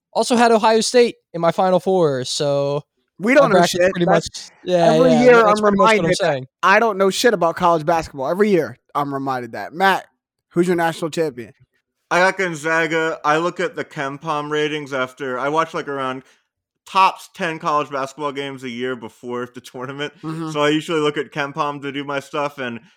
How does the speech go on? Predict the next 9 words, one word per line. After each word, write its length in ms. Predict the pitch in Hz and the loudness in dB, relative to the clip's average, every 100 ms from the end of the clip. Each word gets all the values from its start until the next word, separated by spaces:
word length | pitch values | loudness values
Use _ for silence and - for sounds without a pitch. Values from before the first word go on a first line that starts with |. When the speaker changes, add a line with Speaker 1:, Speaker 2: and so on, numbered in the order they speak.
| _ _ _ _ | _ _ _ _
Speaker 3:
Gonzaga, 840 | - 151 147 175 175 175 170 165 147 - _ _ _ | -6 -4 -2 0 0 0 2 0 -2 -10 _ _ _
undefeated, 880 | 156 165 165 170 160 156 156 151 131 - | -4 -4 -6 -4 -2 0 0 -2 -10 -10
according 520 | 156 147 - 170 165 | -2 -2 -2 -4 -4
to, 200 | 160 175 | -8 -4
like, 180 | 151 143 | -2 -4
their 200 | 147 147 | -4 -4
adjusted 440 | 131 147 143 - 135 | -2 -4 -6 -6 -6
offensive 760 | 127 135 135 143 135 151 131 | -4 -6 -6 -10 -10 -14 -14
efficiency, 800 | 131 135 135 143 - 143 135 135 | -12 -12 -12 -16 -14 -10 -8 -10